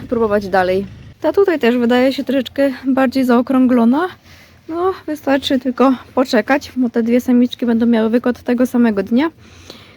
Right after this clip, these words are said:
O ile tak się zgrają. <laughs> Bo to, że je puszczam tego samego dnia, nie znaczy, że się tak okocą. Trzeba będzie zobaczyć panie, panią Ikea, czy się nam zakociła, czy wymaga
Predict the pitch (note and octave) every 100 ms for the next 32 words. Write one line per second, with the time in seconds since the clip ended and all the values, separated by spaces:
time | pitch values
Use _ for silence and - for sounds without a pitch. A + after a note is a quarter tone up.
0 | - _ - - A#3+ A3 G#3+ A3+ G#3+ -
1 | - - - - A3+ A#3 C4 A3+ G#3 A#3
2 | A#3+ C#4 A#3+ A#3+ - - - - - -
3 | - A3+ A3+ A3+ A3 A3+ A3 A3+ - A#3
4 | A#3 A3+ A3 A3 G#3+ A3 A#3+ C#4+ C4 A#3+
5 | A#3 A#3+ A#3 B3 A#3+ - - G#3+ - B3+
6 | A#3+ - B3+ D4+ - B3+ A3+ C4 B3 B3
7 | A#3 A#3+ A#3+ - - A#3 A#3 A#3+ A#3 G#3+
8 | - A#3 A3 G#3+ A3 - - A#3 A#3+ G3+
9 | B3+ C4 G#3 B3+ B3+ A#3 B3 A3 G3+ G#3+
10 | - - G#3 A3 B3 A3+ A3 G#3+ G#3 A3
11 | G#3 G#3 G#3